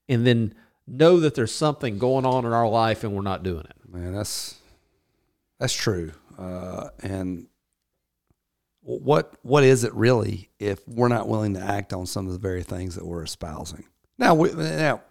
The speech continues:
Speaker 2: disclaimer is, we're espousing things as we're learning it.
Speaker 1: That's right.
Speaker 2: So we don't fully have the,
Speaker 1: Th-,
Speaker 2: the
Speaker 1: th-,
Speaker 2: full
Speaker 1: th-,
Speaker 2: understanding,
Speaker 1: there, there
Speaker 2: right?
Speaker 1: could be a lot of revisions, uh,
Speaker 2: Right,
Speaker 1: to,
Speaker 2: right, right.
Speaker 1: as, as you go on here.
Speaker 2: But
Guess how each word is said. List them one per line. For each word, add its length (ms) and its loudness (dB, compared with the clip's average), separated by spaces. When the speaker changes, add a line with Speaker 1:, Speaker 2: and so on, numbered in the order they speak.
Speaker 2:
disclaimer 580 4
is, 340 -2
we're 160 8
espousing 720 4
things 340 2
as 320 2
we're 160 4
learning 360 4
it. 260 -16
Speaker 1:
That's 180 -14
right. 220 -6
Speaker 2:
So 160 2
we 140 8
don't 240 6
fully 400 10
have 260 8
the, 100 -2
Speaker 1:
Th-, 200 -8
Speaker 2:
the 80 0
Speaker 1:
th-, 100 6
Speaker 2:
full 140 10
Speaker 1:
th-, 60 10
Speaker 2:
understanding, 460 6
Speaker 1:
there, 20 6
there 100 8
Speaker 2:
right? 140 8
Speaker 1:
could 60 2
be 100 6
a 40 6
lot 220 6
of 60 6
revisions, 840 2
uh, 300 6
Speaker 2:
Right, 180 6
Speaker 1:
to, 80 4
Speaker 2:
right, 140 6
right. 220 2
Speaker 1:
as, 120 0
as 220 0
you 100 -4
go 220 0
on 200 -6
here. 140 -12
Speaker 2:
But 480 4